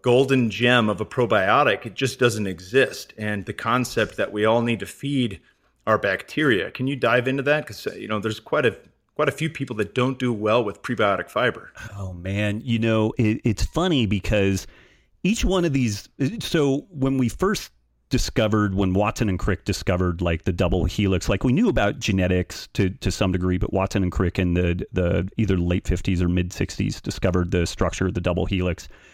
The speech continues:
Speaker 2: And there was this thought that, man, when we understand the human genome,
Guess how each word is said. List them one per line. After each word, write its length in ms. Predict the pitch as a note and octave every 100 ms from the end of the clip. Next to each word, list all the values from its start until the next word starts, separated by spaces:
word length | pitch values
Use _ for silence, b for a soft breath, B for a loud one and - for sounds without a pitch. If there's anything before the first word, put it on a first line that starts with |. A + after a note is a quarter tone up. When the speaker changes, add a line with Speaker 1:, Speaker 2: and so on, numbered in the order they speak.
| b b _
Speaker 2:
And 140 | A2+ G#2+
there 140 | G#2+
was 260 | G2+ F#2 -
this 200 | F2+ -
thought 280 | F2 E2
that, 180 | - -
man, 460 | G2+ G#2+ G#2+ F#2+ F2
when 180 | F2 G2
we 340 | C3 D#3 D#3+
understand 680 | B2+ A#2+ A2 - A2 G2 F2+
the 60 |
human 440 | F2 - A#2 A2 F#2+
genome, 580 | G2 F#2+ F2+ F2 E2+